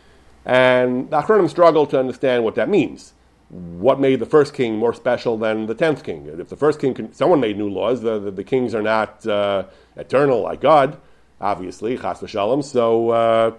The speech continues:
so, so if the first king made laws, why did he have the right to ma-, his laws were new. At some point the laws were new. They, they weren't, uh,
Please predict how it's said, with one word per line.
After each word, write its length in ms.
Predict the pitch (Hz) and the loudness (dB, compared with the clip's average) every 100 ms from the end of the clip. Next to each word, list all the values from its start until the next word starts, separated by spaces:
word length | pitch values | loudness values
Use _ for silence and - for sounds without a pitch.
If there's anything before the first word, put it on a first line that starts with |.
| - - - _ _ | -14 -20 -20 _ _
so, 220 | 110 110 | -6 -6
so 280 | 98 101 127 | -8 -6 -4
if 80 | 107 | -2
the 60 | |
first 240 | 107 185 196 | 4 2 4
king 180 | 151 131 | 0 0
made 220 | 113 104 | 0 0
laws, 340 | 107 107 107 | 0 0 0
why 200 | 101 120 | 0 0
did 100 | 120 | 2
he 60 | 135 | 2
have 120 | 156 | 0
the 60 | 117 | 0
right 240 | 113 104 | -2 -2
to 60 | 113 | -8
ma-, 100 | 92 | -8
his 320 | 98 151 180 | -4 -2 2
laws 220 | 156 120 | 2 0
were 120 | 110 | -4
new. 180 | 98 120 | -2 -2
At 120 | 120 | -2
some 140 | 123 175 | -2 0
point 220 | 185 139 | 0 0
the 60 | |
laws 240 | 110 101 92 | -2 -4 -4
were 120 | 98 | -8
new. 200 | 92 113 | -6 -6
They, 140 | 117 | -4
they 120 | 95 92 | -6 -4
weren't, 520 | 101 104 101 98 - | -2 -2 -4 -6 -4
uh, 400 | 101 95 95 | -2 0 0